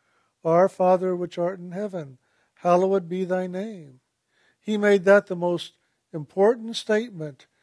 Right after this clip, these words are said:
to begin the prayer with, reminding the disciple that it's the sacred name that is everything. And if we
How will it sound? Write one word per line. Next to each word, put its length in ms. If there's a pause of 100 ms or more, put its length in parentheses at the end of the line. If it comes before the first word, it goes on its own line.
(400)
to 80
begin 400
the 80
prayer 380
with, 420 (380)
reminding 720
the 80
disciple 760 (540)
that 140
it's 160
the 100
sacred 460
name 360
that 120
is 180
everything. 800 (1600)
And 120
if 160
we 380